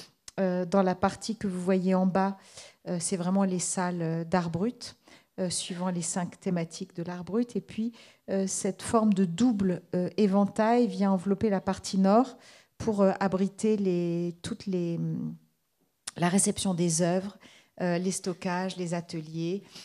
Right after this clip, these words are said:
et, euh, et également une salle de, d'expo, euh, d'expo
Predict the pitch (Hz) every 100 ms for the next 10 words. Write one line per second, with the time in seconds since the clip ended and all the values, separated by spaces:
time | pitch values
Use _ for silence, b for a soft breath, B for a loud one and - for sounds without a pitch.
0 | B _ 180 175 165 170 170 165 165 -
1 | 175 170 180 180 185 185 180 - 180 185
2 | 165 165 160 - - - b b b b
3 | 170 180 - - 196 190 175 175 175 190
4 | - - 185 180 180